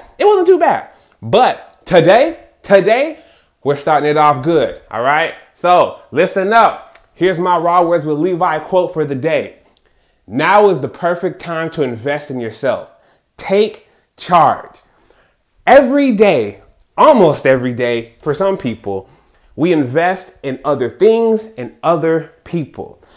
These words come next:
You invest in your wife, or your husband, or your boyfriend, or your girlfriend, or your kids,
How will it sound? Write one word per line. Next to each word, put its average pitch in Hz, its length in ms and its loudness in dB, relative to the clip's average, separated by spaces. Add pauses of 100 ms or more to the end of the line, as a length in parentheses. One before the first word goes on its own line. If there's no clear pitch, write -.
(120)
You 110 120 -6
invest 113 440 -4
in 113 80 -10
your 117 120 -4
wife, 123 520 -4 (240)
or 107 100 -8
your 110 100 -4
husband, 113 600 -6 (200)
or - 60 -12
your 113 140 -6
boyfriend, 98 580 -4 (220)
or 110 60 -10
your 113 100 -8
girlfriend, 107 580 -6 (180)
or 127 140 -4
your 123 160 -2
kids, 123 540 -2